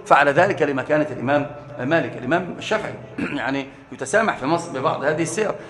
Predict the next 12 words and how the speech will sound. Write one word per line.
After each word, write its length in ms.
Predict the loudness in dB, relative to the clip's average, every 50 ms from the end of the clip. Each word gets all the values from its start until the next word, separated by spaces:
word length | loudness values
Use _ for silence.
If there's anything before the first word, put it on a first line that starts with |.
| -18 -16 -8
الإمام 160 | -6 -4 0
الشافعي 300 | 2 4 4 4 4 2
لما 180 | 2 2 2
نزل 200 | 2 2 2 2 0 0
على 60 | 0
الإمام 220 | 0 0 0 2
مالك 280 | 2 0 0 -2 -4 -6
وجلس 320 | -4 -2 0 -2 -2 -4
في 80 | -6 -8
مجلسه 500 | -6 -6 -4 -2 -2 -2 -2 -4 -6 -8 -10 -12 -14 -14 -16 -14 -10
في 60 | -6
المدينة 440 | -6 -4 -2 0 2 2 2 0